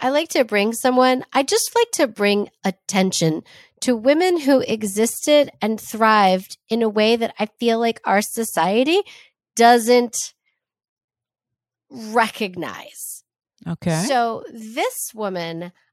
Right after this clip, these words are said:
Speaker 1: I'm just gonna talk about her kind of, to me, to, this is to me, an amazing life. Um, okay, she's Chinese, so I'm gonna try not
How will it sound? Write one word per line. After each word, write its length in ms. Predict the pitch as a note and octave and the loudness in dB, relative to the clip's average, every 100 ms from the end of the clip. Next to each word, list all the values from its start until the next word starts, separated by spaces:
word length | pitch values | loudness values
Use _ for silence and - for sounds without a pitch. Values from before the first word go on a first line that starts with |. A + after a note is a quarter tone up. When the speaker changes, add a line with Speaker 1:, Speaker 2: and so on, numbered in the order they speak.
| _ - | _ -6
Speaker 1:
I'm 180 | D#4 | -6
just 240 | E4+ G#4+ - | -6 -8 -4
gonna 200 | C#5 A#4+ | -2 -2
talk 380 | - A3+ A3 B3+ | -4 -4 -2 -4
about 520 | A3 G3+ G3 F#3+ - _ | -2 0 0 -2 -8 _
her 240 | - B3 | -12 -10
kind 380 | A#3 - A#3+ B3 | -10 -4 -2 -2
of, 200 | A3+ A3 _ - | -4 -8 _ -12
to 80 | |
me, 640 | A#3+ C4+ E4 C#4 G3+ G3+ - | -8 -8 -8 -6 -6 -8 -12
to, 140 | - A3+ - | -14 -14 -14
this 160 | G#3 | -14
is 80 | A#3 | -14
to 120 | - B3+ | -10 -8
me, 260 | C4 G3 | -4 -4
an 120 | G3 | -4
amazing 520 | G#3 G3 F#3+ F3+ F3+ E3+ | -2 -2 -2 -2 -4 -4
life. 340 | G2+ - - _ - - - _ _ _ - | -8 -10 -14 _ -20 -20 -20 _ _ _ 0
Um, 640 | A3 G#3 G3 F#3+ F#3+ F#3+ _ _ _ | 4 6 4 2 -2 -8 _ _ _
okay, 320 | A3+ A3 F3+ | -6 -4 -6
she's 320 | F#3+ A#3+ A3 - | -6 -8 -8 -10
Chinese, 920 | - B3 C#4 D4+ C4 A3+ C4+ D#4 - - | -10 -4 -2 0 0 0 0 -4 -12 -16
so 220 | - A#3 | -2 0
I'm 140 | A#3 | 2
gonna 200 | A#3+ A#3 | 2 0
try 480 | A3+ - A3 A#3+ A#3+ | 0 2 4 4 2
not 340 | A3+ G#3 A3+ | 2 0 -2